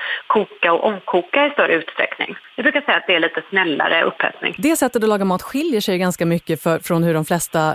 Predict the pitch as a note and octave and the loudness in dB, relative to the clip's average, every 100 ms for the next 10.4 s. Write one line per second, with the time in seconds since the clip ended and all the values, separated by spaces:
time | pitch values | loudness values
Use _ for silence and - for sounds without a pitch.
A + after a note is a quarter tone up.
0 | - F3+ F3+ E3 E3 F3+ E3+ E3+ C#4 D#4 | -2 0 0 0 0 0 0 -2 0 0
1 | G3+ D3 D3+ - - - F#3+ A3 D4+ D#4 | 0 0 -2 -10 -18 -14 -8 0 0 0
2 | A3+ B3+ B3 A3+ - - A3+ A3 G#3+ - | 0 -2 0 -2 -2 -2 0 2 0 -4
3 | F#3+ A3+ G#3 G3 G3 B3 B3+ - D#4 - | -4 -2 0 0 2 0 -2 -4 -4 -4
4 | - E4 G3 G3+ G3+ C4 A3 C4+ G3 D3 | -2 0 2 0 0 0 0 0 2 0
5 | - G3+ G3+ G3 G#3+ - D#4 G#3 - D3+ | 0 0 0 0 -2 -2 -2 -2 -4 -4
6 | - - A#3 B3+ A#3+ A#3+ B3 D#3+ D#3+ - | -6 -10 -6 -4 -2 -2 -2 -4 -6 -16
7 | - - C4 D4+ C4 - C4 - - A3+ | -20 -12 -4 0 0 0 -4 -2 -4 -2
8 | E3+ D#3+ G#3 G3 G3+ F#3+ - - F#3+ F#3+ | -2 0 0 2 4 4 2 0 -2 0
9 | F#3 F3+ C#3+ C#3+ D#3 D3+ D#3 F3 D3 C#3+ | 2 4 2 2 0 0 2 2 2 0
10 | C#3+ - F3+ E3+ | -4 0 2 2